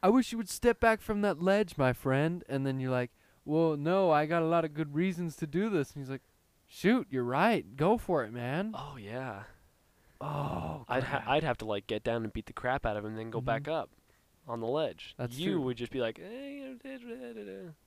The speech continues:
Speaker 1: Yeah. Oh, I'd be a dead man.
Speaker 2: Yeah.
Speaker 1: Ooh,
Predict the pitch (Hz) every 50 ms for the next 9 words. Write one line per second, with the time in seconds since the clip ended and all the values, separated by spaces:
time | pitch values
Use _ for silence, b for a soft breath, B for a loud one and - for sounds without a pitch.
0 | - 110 120 123 - - 131 147 156 131 120 151 165 127 127 113 110 131 156 208
1 | 208 165 117 113 104 85 92 90 131 127 123 131 156 143 107 98 - - - -
2 | _ _ _ _ _ _ _ _ b b b b b b b b b b b b
3 | b b b b b b b b b b b b b b b b b b b -
4 | 120 120 123 135 143 143 143 143 143 139 135 131 131 127 127